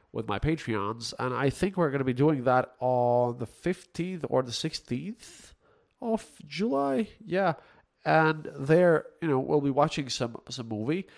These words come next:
Currently looks like it's gonna be The Death of Stalin, which I own. I have also paid, like, for streaming rights for that one. So it's gonna be on Discord. I'll post this on Patreon and give the date there. And my nose is making weird <laughs> sounds again.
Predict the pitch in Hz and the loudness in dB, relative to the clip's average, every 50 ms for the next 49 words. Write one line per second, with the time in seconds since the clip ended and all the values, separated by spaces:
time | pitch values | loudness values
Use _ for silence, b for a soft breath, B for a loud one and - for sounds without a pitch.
0 | B B B - - 185 185 - 160 147 160 170 - - 143 127 - - 127 131 | B B B -2 0 0 0 0 0 -2 -2 -2 0 0 0 0 0 -4 -6 -4
1 | 131 127 120 123 107 107 107 131 151 165 185 - - - - 98 90 92 107 123 | -4 -2 -2 -4 -4 0 2 2 2 2 0 -6 -6 -4 -2 -2 0 0 -2 -4
2 | - 185 - _ _ _ _ _ - - 156 - 156 123 - 95 98 98 101 117 | -8 -10 -16 _ _ _ _ _ -4 -4 -2 0 2 0 0 0 -4 -4 -4 -6
3 | 147 - - 131 135 135 127 120 127 147 139 - 113 107 - - 123 117 117 113 | -8 -8 -6 -6 -6 -4 -4 -6 -6 -6 -6 -6 -6 -6 -6 -4 -6 -4 -4 -2
4 | 117 113 110 104 - - 107 107 - - 196 214 196 147 120 - 107 104 107 - | -2 -4 -4 -4 -6 -8 -8 -6 -2 -2 0 0 0 -2 -4 -2 -2 -2 -2 -4
5 | - - - 98 95 95 95 101 113 117 - 110 123 143 - B B B B B | -8 -8 -8 -6 -6 -4 -2 -4 -4 -4 -6 -6 -8 -8 -10 B B B B B
6 | B B - - - 123 - - 120 135 135 135 131 120 113 107 104 113 110 - | B B -6 0 2 2 2 2 0 -2 -2 0 0 -2 0 0 0 0 0 -2
7 | - - 190 208 196 - - 123 123 120 - - - 147 143 135 - - 131 127 | -2 0 2 2 2 2 2 2 2 2 2 0 0 0 0 -2 -2 -4 -4 -2
8 | - 123 110 110 - - 180 220 190 - - 117 113 113 113 127 - - - - | -2 -2 -4 -4 -2 0 0 0 0 -2 -4 -4 -4 -2 -2 -4 -6 -6 -10 -14
9 | 120 120 - - _ _ - - 123 120 120 117 120 123 117 110 147 165 151 127 | -14 -18 -20 -20 _ _ -10 -8 -4 -2 0 2 0 0 0 0 0 2 2 2
10 | 139 143 - b b b b b b b b b b b b b - - 104 104 | 0 -2 -6 b b b b b b b b b b b b b -10 -8 -6 -4
11 | 107 107 104 104 101 101 104 110 113 107 107 110 107 101 - - 113 110 101 107 | -2 -2 -2 -2 -2 -4 -4 -4 -4 -4 -2 0 -2 -2 -2 0 0 0 2 2
12 | 107 120 110 110 | 2 2 2 0